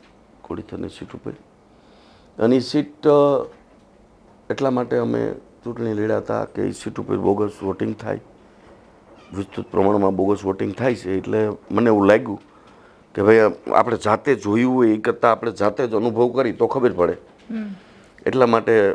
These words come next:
Speaker 1: બેન, એ ઉમેદવારી કરી અને જે તે વખતે મેં, ઉમ, સી સી કેમેરાની, સજ્જડ બંદોબસ્તની માગણી કરી. એવું તો કાંઈ થયું નહીં. બરોબર? પછી, અ,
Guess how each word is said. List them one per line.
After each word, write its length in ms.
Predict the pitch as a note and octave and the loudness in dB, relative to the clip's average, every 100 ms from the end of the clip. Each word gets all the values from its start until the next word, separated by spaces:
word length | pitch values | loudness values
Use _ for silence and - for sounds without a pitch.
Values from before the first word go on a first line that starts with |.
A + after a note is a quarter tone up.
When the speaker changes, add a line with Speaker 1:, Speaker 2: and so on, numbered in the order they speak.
| - D2+ | -4 -12
Speaker 1:
બેન, 480 | G#2 B2 G#2 G2+ - | -2 0 2 -2 -2
એ 120 | G2+ A2 | -2 0
ઉમેદવારી 480 | A2+ B2+ G#2 F#2+ | 0 2 2 2
કરી 240 | F2+ F#2 G2 - _ - - _ | 0 -4 -6 -12 _ -20 -20 _
અને 120 | G#2+ | -10
જે 140 | G#2+ A2+ | -4 -2
તે 120 | A#2 | 2
વખતે 380 | G#2+ G#2+ - G#2 | 2 0 0 2
મેં, 320 | G#2 G#2 G2 - - - G#2 | 2 2 0 -4 -16 -10 -6
ઉમ, 380 | G#2 G2+ G2+ F#2+ - _ _ - | -4 -2 -4 -8 -14 _ _ -8
સી 100 | A2+ | -6
સી 140 | A2+ | -2
કેમેરાની, 720 | A2 G#2+ G2+ G2+ G#2 G2+ G2+ - - | 0 2 4 2 2 -2 -4 -10 -4
સજ્જડ 240 | G2+ G2+ G2+ | -2 2 2
બંદોબસ્તની 680 | G#2 G#2+ G#2 G2+ F#2+ G#2 G#2+ | 2 0 0 0 -2 -6 -2
માગણી 380 | B2 A2 F#2+ | 0 0 -2
કરી. 240 | F2 F2+ - - - - - | -2 -2 -4 -14 -20 -20 2
એવું 220 | C3+ C#3 | 4 4
તો 100 | A#2+ | 0
કાંઈ 180 | G#2 A2 | -2 -2
થયું 320 | G#2+ - D3+ | -2 2 4
નહીં. 180 | B2+ G2+ - - _ _ - - - _ _ _ - _ G#2 | 4 -2 -8 -20 _ _ -20 -20 -20 _ _ _ -20 _ -8
બરોબર? 320 | A#2 A2+ G2 - _ - _ _ _ - - | -8 -6 -12 -14 _ -20 _ _ _ -8 -4
પછી, 500 | C3 C#3+ A#2+ A2 - _ - - | 0 2 0 -2 -10 _ -20 -20
અ, 40 | - | -6